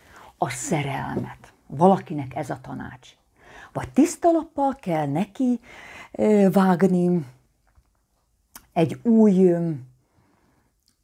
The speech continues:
egy új, ö, hm, hogy is mondjam, szerződés kötésbe. Új szerződések.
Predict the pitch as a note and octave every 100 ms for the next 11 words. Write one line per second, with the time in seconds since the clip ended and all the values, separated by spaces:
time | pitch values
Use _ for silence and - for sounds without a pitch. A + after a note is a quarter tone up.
0 | _ _ _ _ _ _ - - - _
1 | _ _ _ _ _ _ _ - E3 -
2 | - F#3+ F#3+ E3+ E3+ D#3+ D#3 D3+ C#3+ B2
3 | - D#3 D3+ C#3+ B2+ B2+ _ D#3 C#3 B2+
4 | - C#3 C#3 C3 C3 C3+ B2+ _ _ _
5 | _ _ _ _ _ _ _ _ _ -
6 | - - F#3 F#3 C3 D#3+ C#3+ B2+ - -
7 | C#3+ D3 B2+ B2+ B2 A2+ _ _ _ _
8 | _ _ _ _ _ _ _ _ G#3 F#3+
9 | E3 - D#3+ C#3+ - B2+ B2+ - - -
10 | - - _